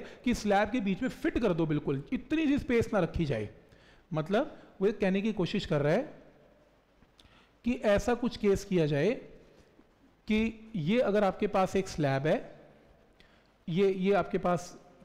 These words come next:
capacitor की plates हैं और मैं case ले रहा हूँ, ये distance D है और मैंने fill कर दिया इसे किसके साथ? Conductor के साथ, Conductor के साथ। तो यानी कि मैंने क्या कहा? T और D बराबर ही कर दिए।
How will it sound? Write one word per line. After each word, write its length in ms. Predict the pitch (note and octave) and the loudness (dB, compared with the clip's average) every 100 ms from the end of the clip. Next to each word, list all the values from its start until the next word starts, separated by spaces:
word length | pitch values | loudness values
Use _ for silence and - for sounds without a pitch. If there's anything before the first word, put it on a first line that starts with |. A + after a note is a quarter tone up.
| - | -6
capacitor 380 | E3+ D#3+ - | -2 -4 -4
की 100 | F3 F3+ | -4 -2
plates 340 | D3 C#3 - | 0 0 0
हैं 140 | F#3+ C4 - - - - _ - _ _ _ _ - | -2 -4 -14 -20 -20 -20 _ -20 _ _ _ _ -2
और 140 | F3+ | 0
मैं 160 | F3+ F#3 F#3+ | 2 0 2
case 260 | F3+ F3+ | 2 2
ले 80 | G3 | 2
रहा 100 | F#3 | 2
हूँ, 140 | G3 G#3+ | 0 0
ये 120 | F#3+ | 0
distance 380 | F3+ - G3 F#3+ | 2 0 -2 -2
D 240 | C#3 F3+ | 0 2
है 160 | D3+ A2 - - - - - _ | 2 -2 -10 -20 -20 -20 -20 _
और 140 | G#3 G3+ | 0 2
मैंने 280 | G3 G#3+ | 2 2
fill 400 | A3+ - - C#4+ C4+ | -2 -4 0 0 2
कर 180 | A3+ | 2
दिया 200 | G3 G3 | 2 4
इसे 240 | F3+ - F3 | 2 2 -2
किसके 320 | F#3+ - A3+ | -2 -2 -4
साथ? 360 | - G#3 C#4 - - - - - _ | 0 0 0 -4 -16 -20 -20 -20 _
Conductor 540 | F#3+ F#3+ E3 D#3+ - D3+ | -2 0 0 -2 -2 -2
के 140 | D3+ | -2
साथ, 380 | - A#2 G2+ - - - _ _ _ _ _ _ _ _ _ | -4 -6 -8 -12 -16 -20 _ _ _ _ _ _ _ _ _
Conductor 440 | F#3+ F3+ - - D3+ | -2 -2 -4 -6 -6
के 120 | B2+ | -6
साथ। 300 | G2+ - - - - _ - _ _ _ _ | -10 -12 -14 -14 -18 _ -20 _ _ _ _
तो 60 | E3 | 0
यानी 200 | E3 F3+ | 2 2
कि 80 | G3+ | 0
मैंने 200 | F#3+ G3+ | 0 2
क्या 180 | G3+ G3+ | 2 4
कहा? 220 | G#3 E3+ - - | 2 0 -2 -4
T 140 | F#3+ G#3 | 2 4
और 160 | G#3 | 4
D 120 | F3 B3 D#4+ - - | 4 2 0 -6 -10
बराबर 360 | D3+ D#3 D3+ D#3 | -2 0 2 0
ही 60 | |
कर 140 | D3+ B2 | 0 -4
दिए। 260 | - D#2+ | -8 -12